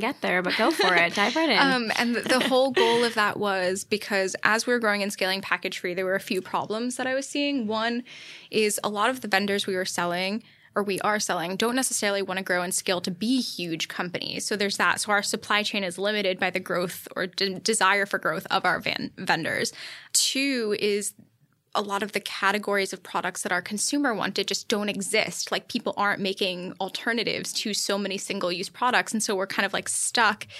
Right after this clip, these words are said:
Speaker 2: if people are searching for things and there's just no one that's making them or selling them, but we have access to that data. Three is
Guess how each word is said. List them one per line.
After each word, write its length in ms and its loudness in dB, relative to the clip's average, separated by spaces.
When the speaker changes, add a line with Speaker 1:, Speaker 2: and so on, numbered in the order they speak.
Speaker 2:
if 140 -4
people 200 -2
are 60 2
searching 400 0
for 120 0
things 340 -2
and 400 -4
there's 180 2
just 160 -2
no 180 2
one 300 0
that's 320 -2
making 300 2
them 160 0
or 60 0
selling 360 2
them, 260 2
but 80 -2
we 120 0
have 200 0
access 380 2
to 120 -4
that 200 0
data. 420 0
Three 600 -2
is 360 -4